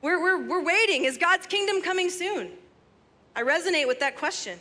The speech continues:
And what's interesting here is Zechariah does something, instead of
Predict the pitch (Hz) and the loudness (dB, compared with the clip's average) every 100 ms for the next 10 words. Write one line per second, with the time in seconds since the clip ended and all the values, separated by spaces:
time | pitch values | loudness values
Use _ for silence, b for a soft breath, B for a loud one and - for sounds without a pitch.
0 | - _ _ _ _ _ _ _ _ - | -16 _ _ _ _ _ _ _ _ -4
1 | 294 339 359 415 440 392 320 320 294 247 | -2 0 0 0 0 0 0 2 2 2
2 | 277 320 349 320 311 269 254 254 277 269 | 2 2 2 2 4 2 2 0 -2 -2
3 | 262 240 220 - - _ _ _ - 254 | -2 -2 -4 -10 -20 _ _ _ -10 -2
4 | 339 330 | 0 0